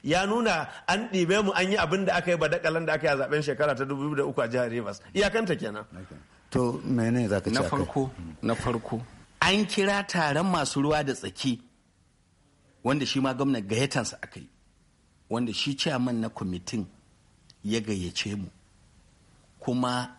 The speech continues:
Speaker 3: wanda ni dai ban gani ba, shi ne kakakin majalisan, jagoransu Malam Yakubu Dogara,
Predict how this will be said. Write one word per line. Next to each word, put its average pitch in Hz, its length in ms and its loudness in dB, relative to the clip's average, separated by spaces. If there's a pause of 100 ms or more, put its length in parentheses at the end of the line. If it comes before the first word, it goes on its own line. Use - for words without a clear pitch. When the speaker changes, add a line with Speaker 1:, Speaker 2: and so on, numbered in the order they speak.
(540)
Speaker 3:
wanda 147 400 2
ni 131 180 4
dai 143 160 2
ban 113 200 2
gani 98 320 0
ba, 90 200 -4 (1500)
shi 117 220 -4
ne 107 140 -4
kakakin 92 520 -6
majalisan, 113 640 -2 (480)
jagoransu 101 680 -2
Malam 98 280 0
Yakubu 90 340 -6
Dogara, 87 460 -4